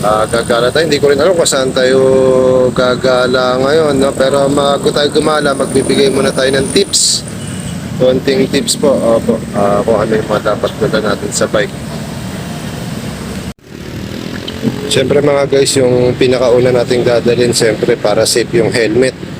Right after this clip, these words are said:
No? Helmet din. Siyempre, huwag niyong kakalimutan yung tail light natin.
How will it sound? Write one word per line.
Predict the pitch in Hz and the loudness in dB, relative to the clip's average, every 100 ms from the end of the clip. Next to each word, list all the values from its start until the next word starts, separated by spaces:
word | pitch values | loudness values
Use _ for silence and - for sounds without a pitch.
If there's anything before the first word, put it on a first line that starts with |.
| - - - - - - - - - - - - - - - | -12 -12 -12 -12 -12 -12 -12 -12 -12 -12 -12 -12 -12 -10 -2
No? | 107 123 - | -2 -2 -2
Helmet | 113 117 131 127 | 0 2 2 2
din. | 127 131 | 0 2
Siyempre, | - 135 139 147 | 2 2 4 4
huwag | 139 | 4
niyong | 139 135 131 | 2 2 2
kakalimutan | 127 127 131 131 123 123 123 | 2 2 2 2 2 2 2
yung | 123 | 2
tail | 117 117 113 117 | 2 0 2 2
light | 113 110 | 2 0
natin. | 107 101 - 101 98 | 0 0 0 0 0